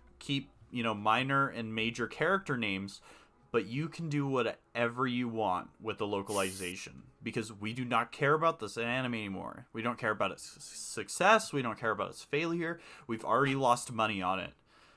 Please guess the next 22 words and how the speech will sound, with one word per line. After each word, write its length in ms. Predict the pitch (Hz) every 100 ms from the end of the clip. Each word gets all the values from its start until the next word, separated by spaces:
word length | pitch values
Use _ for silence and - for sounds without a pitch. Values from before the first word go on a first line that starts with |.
| -
So, 460 | - 139 127 120 - _ _ -
so 160 | 139 160
this 160 | 180
company 420 | - 175 170 160 139
gets 300 | 127 131 -
this, 240 | 127 -
like, 260 | 117 - - - -
on 180 | 117 139
a 80 | 117
deal, 600 | 117 123 117 98 90 - - - -
and 180 | 135 135
the 80 | 120
writers 580 | 120 151 180 214 214 202
decided 480 | 196 196 175 160
to 80 | 135
just 260 | 127 127 -
turn 220 | - 147
it 80 | 143
into 180 | 143 139
this 260 | 123 - - _ -
absolutely 1160 | 131 165 - - 190 156 139 160 156 143 147 139 _ 139
insane 1160 | 156 180 165 - - - 170 170 156 104 98